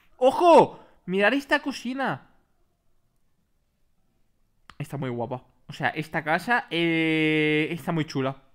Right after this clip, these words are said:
Realmente, o sea, hace un montón no veo una casa tan guapa como esta. O sea, está muy guapa en todos los sentidos. Pero bueno, chicos, ahí está. Vamos a subir rápidamente por aquí.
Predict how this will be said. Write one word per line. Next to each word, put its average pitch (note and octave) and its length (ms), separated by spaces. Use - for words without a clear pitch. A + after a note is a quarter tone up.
Realmente, D3 520
o D3 40
sea, D3 200
hace D3+ 140
un F3 60
montón E3+ 220
no D#3+ 100
veo D#3+ 140
una D#3+ 160
casa F#3 260
tan A3 280
guapa D3 560
como F#3 420
esta. F#3+ 340
O D3+ 60
sea, C#3 160
está D#3 180
muy G#3+ 200
guapa D#3 320
en G3+ 120
todos F3+ 220
los A3+ 100
sentidos. C3 520
Pero C4+ 220
bueno, G#3 220
chicos, C3+ 420
ahí C#3 80
está. F3+ 460
Vamos C#3 340
a - 20
subir C#3 300
rápidamente C3+ 540
por C3+ 100
aquí. D3 260